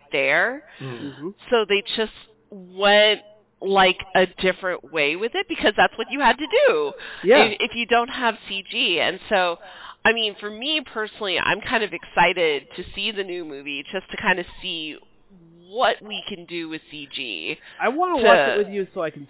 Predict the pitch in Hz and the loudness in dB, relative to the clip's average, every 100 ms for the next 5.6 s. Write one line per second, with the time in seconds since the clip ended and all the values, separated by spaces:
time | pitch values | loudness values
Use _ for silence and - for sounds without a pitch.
0 | - 185 175 147 147 _ _ 135 143 143 | -18 -16 -12 -10 -10 _ _ -18 -14 -14
1 | - 139 131 123 117 113 107 139 - 139 | -12 -12 -12 -12 -10 -12 -14 -18 -14 -14
2 | 120 _ _ _ 147 160 185 196 233 269 | -16 _ _ _ -12 -6 0 2 4 6
3 | 302 440 427 403 269 160 135 123 120 127 | 8 8 6 4 4 4 -2 -6 -6 -10
4 | 131 131 131 _ _ 160 160 143 - 50 | -12 -14 -18 _ _ -8 -4 -2 -2 -2
5 | - 143 139 185 220 196 | -6 -8 -6 -2 0 -2